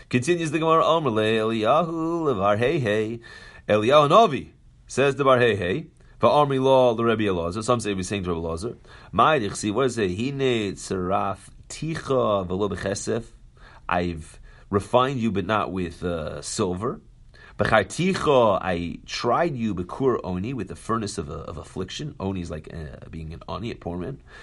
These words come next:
So, "Malamid Shechazar Kodesh Baruch Hu, Al Kol Midos Toivos Litin Yisrael." Hashem looked at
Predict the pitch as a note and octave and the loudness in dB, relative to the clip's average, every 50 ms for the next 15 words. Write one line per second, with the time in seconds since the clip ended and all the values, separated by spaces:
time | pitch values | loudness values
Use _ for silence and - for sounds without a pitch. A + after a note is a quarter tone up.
0 | - - - - G2+ G#2+ D#3 E3 D3 C#3+ B2 - G2+ E2 G2+ F#2+ F#2+ F#2+ G2+ F#2+ | -20 -18 -8 -4 -2 2 4 4 4 4 0 -4 -4 -4 -2 -2 0 -2 -2 -2
1 | F#2 F2+ E2 G2 B2 D3+ D#3+ - - F#2 G2 G2+ F#2+ F2+ G2 G2 - - A2 C#3 | -4 0 2 2 2 2 0 -2 -4 -2 -2 0 0 0 0 -2 -2 -2 -2 -2
2 | D3 C#3+ D3 C#3 C3 A#2+ A2+ - - A#2 A2+ D3 C3+ B2 A2+ G#2 - - A2+ A#2 | -2 -4 -2 0 0 0 0 -2 -2 -2 -2 0 0 -2 -4 -4 -4 -4 -6 -4
3 | A2+ A2+ G2+ F#2 E2 - - F2 D#2 E2+ - - C#3 C#3 C#3+ C#3 C3+ G2 F#2 | -4 -4 -6 -6 -8 -6 -6 -6 -6 -6 -6 -4 -4 -2 -2 -4 -4 -6 -10